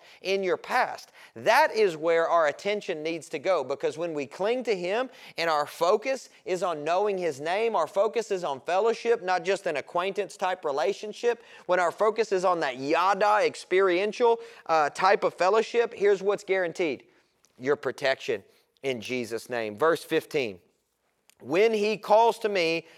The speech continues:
I will answer him." This is a wonderful reminder, saints.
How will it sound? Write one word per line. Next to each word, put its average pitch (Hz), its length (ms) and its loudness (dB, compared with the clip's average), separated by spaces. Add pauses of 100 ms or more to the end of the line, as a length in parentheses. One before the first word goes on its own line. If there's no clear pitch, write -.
(200)
I 180 600 4
will 160 600 4
answer 151 440 -2
him." 135 260 -4
This 156 180 -2
is 202 120 -4
a 160 80 2
wonderful 147 600 -2
reminder, 131 580 0
saints. 104 540 -6